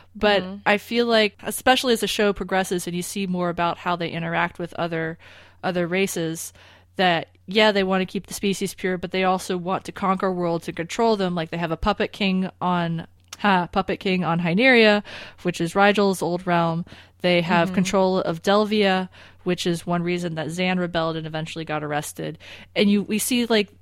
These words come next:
Speaker 1: you know, the Peacekeeper Society reaching out and controlling by proxy all these worlds, much more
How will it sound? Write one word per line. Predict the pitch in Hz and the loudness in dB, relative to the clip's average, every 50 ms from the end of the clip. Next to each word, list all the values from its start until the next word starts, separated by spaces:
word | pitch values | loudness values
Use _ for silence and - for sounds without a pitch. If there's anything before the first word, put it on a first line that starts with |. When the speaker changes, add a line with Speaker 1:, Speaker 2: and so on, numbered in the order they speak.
| - - - - | -20 -20 -20 -12
Speaker 1:
you | - 202 214 | -6 -2 0
know, | 202 185 175 | 2 2 2
the | 175 | 0
Peacekeeper | - - 247 240 - - 240 220 - 214 202 | 0 2 2 2 0 0 -4 -2 -2 -2 -2
Society | - - 190 - 208 196 196 202 190 190 175 | -2 -4 -2 0 2 2 2 2 2 0 -2
reaching | 180 190 196 - - 202 185 185 | -2 -2 -4 -2 -2 -2 0 0
out | 185 185 165 | 2 0 0
and | - 175 | 0 -4
controlling | 170 - 190 - - 214 202 202 208 196 185 175 | -6 -6 -10 -2 0 2 2 4 4 2 2 2
by | - 226 226 | 2 2 0
proxy | 226 - - 330 370 381 - - - 196 180 | 0 0 0 0 0 0 -2 -4 -2 0 0
all | 170 170 170 | 2 0 0
these | 170 160 160 - | -2 -4 -6 -6
worlds, | 165 156 147 147 156 165 - | -6 -4 -4 -4 -6 -6 -2
much | - 185 180 - - | -2 -2 -2 -2 -2
more | 196 190 185 180 175 | -2 0 0 0 -4